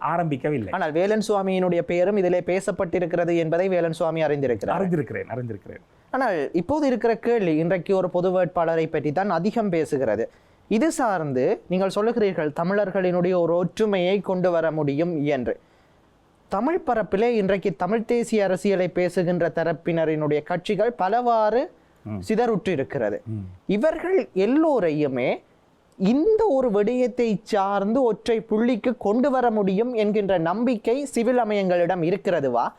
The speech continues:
Speaker 2: அது சார்ந்த பலம் சிவில் அமையங்களிடம் இருக்கிறதுவா? இரண்டு
Speaker 1: ம்.
Speaker 2: கேள்வியையும் கேட்டு
Speaker 1: ஓம்,
Speaker 2: வருகிறேன்.
Speaker 1: ஓம். உண்மையிலேயே அந்த ஒற்றை புள்ளியில் கொண்டு வர முடியும், இல்ல கொண்டு வர வேண்டும் என்ற ஒரு நம்பிக்கையின் அடிப்படையில் தான்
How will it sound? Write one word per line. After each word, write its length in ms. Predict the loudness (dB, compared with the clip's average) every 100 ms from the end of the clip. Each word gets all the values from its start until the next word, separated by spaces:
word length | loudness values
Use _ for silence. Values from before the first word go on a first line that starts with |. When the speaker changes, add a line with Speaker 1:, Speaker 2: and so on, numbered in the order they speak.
| _ _ -4
Speaker 2:
அது 240 | -2 0
சார்ந்த 380 | 0 0 0 -2
பலம் 420 | 0 0 0 0
சிவில் 300 | 0 2 2
அமையங்களிடம் 580 | 2 0 0 2 2 0
இருக்கிறதுவா? 500 | -2 0 -2 0 0
இரண்டு 320 | 0 2 2
Speaker 1:
ம். 40 | 0
Speaker 2:
கேள்வியையும் 500 | 0 2 0 0 0
கேட்டு 220 | -2 0
Speaker 1:
ஓம், 80 | 0
Speaker 2:
வருகிறேன். 260 | -2 -4
Speaker 1:
ஓம். 160 | -6 -6 -12 -20 -20 -20 -8
உண்மையிலேயே 1040 | -4 0 0 0 0 0 0 0 0 -2
அந்த 400 | -4 -4 -2 -2
ஒற்றை 280 | -2 -4 -4
புள்ளியில் 280 | -4 -2 -2
கொண்டு 320 | -2 -2 0
வர 280 | 0 2 0
முடியும், 440 | -2 -2 0 2
இல்ல 120 | 0 -2
கொண்டு 240 | -2 0
வர 160 | 0 0
வேண்டும் 520 | 0 0 0 0 0
என்ற 240 | 0 0
ஒரு 140 | 0 0
நம்பிக்கையின் 840 | -2 0 2 0 0 0 2 0
அடிப்படையில் 760 | -2 0 0 -2 -2 0 -2 -2
தான் 300 | -2 -2